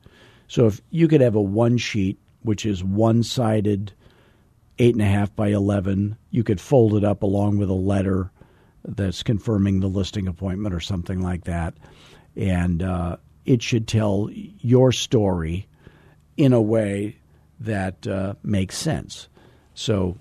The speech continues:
we were talking about this on, on our coaching call, uh, this week. But every movie, every commercial, every, um, book goes, follows this format. It is, there is a hero.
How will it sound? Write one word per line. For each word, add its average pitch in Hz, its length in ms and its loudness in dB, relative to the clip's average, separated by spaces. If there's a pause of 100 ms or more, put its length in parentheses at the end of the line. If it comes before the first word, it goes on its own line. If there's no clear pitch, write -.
we 143 180 6
were 120 120 6
talking 104 340 0
about 90 260 -4
this 101 220 -6
on, 92 240 -4 (100)
on 98 140 -6
our 92 160 -8
coaching 95 440 -6
call, 85 360 -8 (340)
uh, 82 220 -8
this 82 260 -10
week. 80 340 -10 (640)
But 95 200 0 (480)
every 175 340 6
movie, 117 840 4 (380)
every 107 600 -2 (260)
commercial, 101 1000 -2
every, 101 560 -4 (640)
um, 90 580 -6 (100)
book 101 440 -4 (420)
goes, 123 440 4
follows 113 460 4
this 101 200 -2
format. 62 520 -6 (120)
It 113 120 -4
is, 98 260 0
there 117 220 4
is 131 180 4
a 120 80 2
hero. 85 580 -2